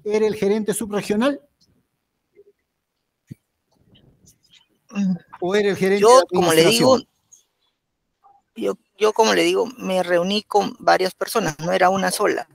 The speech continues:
Speaker 2: Habían cuatro o cinco personas, no sé exactamente cuántas eran, porque en ese momento no era mi intención ide-, identificar a cada uno de ellos. Solamente fui a gestion-, a gestionar algo que se me estaba prometiendo que se me iba a pagar,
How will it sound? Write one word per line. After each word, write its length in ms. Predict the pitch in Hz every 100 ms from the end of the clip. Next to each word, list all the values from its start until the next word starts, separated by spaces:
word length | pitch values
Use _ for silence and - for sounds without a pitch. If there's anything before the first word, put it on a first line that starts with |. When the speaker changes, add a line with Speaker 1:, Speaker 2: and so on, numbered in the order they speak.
| - - -
Speaker 2:
Habían 460 | - 165 175 175 190 190 - - - - _ _ _
cuatro 460 | 165 170 - 175
o 20 |
cinco 280 | 165 180 175
personas, 680 | - 165 202 185 - 165 160
no 160 | 165
sé 440 | 160 185 175 165 -
exactamente 760 | - - 165 - 165 180 175 165
cuántas 300 | 170 170 202
eran, 160 | 175
porque 200 | 156 -
en 20 |
ese 160 | 165 180
momento 360 | 170 180 190 170
no 360 | 151 165 170
era 420 | 180 185 170 156
mi 160 | 165 175
intención 640 | 170 165 156 185 180 170 -
ide-, 260 | 165 170 160
identificar 560 | 180 156 156 156 185
a 80 | 175
cada 220 | 180 175
uno 220 | 175 175 185
de 80 |
ellos. 280 | 196 147 - - - - _ -
Solamente 500 | 180 175 180 180 180
fui 380 | - 190 214 - _ _ _
a 240 | 151 147 -
gestion-, 440 | 170 143 - 160 170
a 100 | 156
gestionar 520 | 160 - 160 180 185
algo 240 | 175 170
que 260 | 165 151 - -
se 160 | 170
me 80 | 160
estaba 280 | - 170 175
prometiendo 520 | 180 160 147 175 175
que 80 | -
se 140 | -
me 80 | 160
iba 80 | 165
a 40 |
pagar, 360 | - 160 175